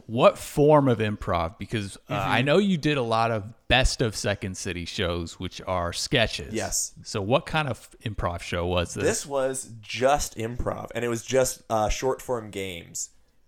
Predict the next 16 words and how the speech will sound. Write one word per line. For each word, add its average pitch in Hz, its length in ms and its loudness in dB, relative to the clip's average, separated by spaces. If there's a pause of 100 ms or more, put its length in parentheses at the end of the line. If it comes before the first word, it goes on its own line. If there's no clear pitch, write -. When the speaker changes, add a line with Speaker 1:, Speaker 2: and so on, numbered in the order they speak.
(280)
Speaker 2:
So 120 220 0
it 110 100 2
would 110 160 -4
be 110 220 -6
Speaker 1:
Cool, 107 140 0
Speaker 2:
like, 101 200 -2
Speaker 1:
cool. 80 300 -4
Speaker 2:
you, 120 160 -12 (220)
we 117 180 -6
did, 117 240 -4
uh, 104 300 -2
the - 120 -10
audience 110 600 -4
would 104 100 -6
write 101 340 -2
down 98 440 -4